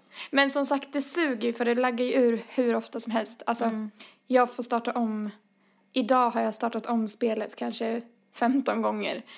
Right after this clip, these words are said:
Speaker 2: <laughs>
Speaker 1: Bara för att ibland laggar det ur när jag ska fånga en Pokémon, och då så här hänger
Speaker 2: Mm.
Speaker 1: det sig.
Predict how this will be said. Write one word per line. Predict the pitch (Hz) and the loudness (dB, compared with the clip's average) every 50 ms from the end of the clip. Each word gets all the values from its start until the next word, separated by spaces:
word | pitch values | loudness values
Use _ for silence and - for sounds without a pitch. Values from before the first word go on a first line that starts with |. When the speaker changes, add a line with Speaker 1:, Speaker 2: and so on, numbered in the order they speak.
| - 214 | -6 -4
Speaker 2:
<laughs> | 220 - - - - | -4 -4 -6 -14 -14
Speaker 1:
Bara | - 247 220 220 240 233 233 220 | -12 -4 2 4 4 4 4 2
för | 220 - 226 | 0 -2 -4
att | 220 - - - - - - - - _ _ | -4 -4 -12 -16 -16 -16 -16 -16 -20 _ _
ibland | - 262 240 277 277 269 262 | -4 2 4 4 4 6 4
laggar | 262 254 240 240 | 2 4 4 4
det | 240 | 4
ur | 233 226 | 4 2
när | 220 220 | 2 0
jag | 220 220 | -2 -2
ska | - - | -4 -8
fånga | 226 - - 233 226 226 233 247 | -8 -4 -2 -2 0 0 0 -2
en | 254 240 | -2 -2
Pokémon, | 233 233 - 233 226 220 220 220 233 233 - - - _ | -4 -6 -4 -4 -2 -2 -2 -2 -4 -6 -8 -18 -20 _
och | - 262 | -8 0
då | 226 247 240 | 2 2 2
så | 233 240 | 2 0
här | 226 | 0
hänger | - 254 277 262 240 226 220 | 2 2 4 4 4 2 0
Speaker 2:
Mm. | 220 | 0
Speaker 1:
det | - 226 | -4 -6
sig. | - - - 240 233 | -6 -6 -6 -6 -8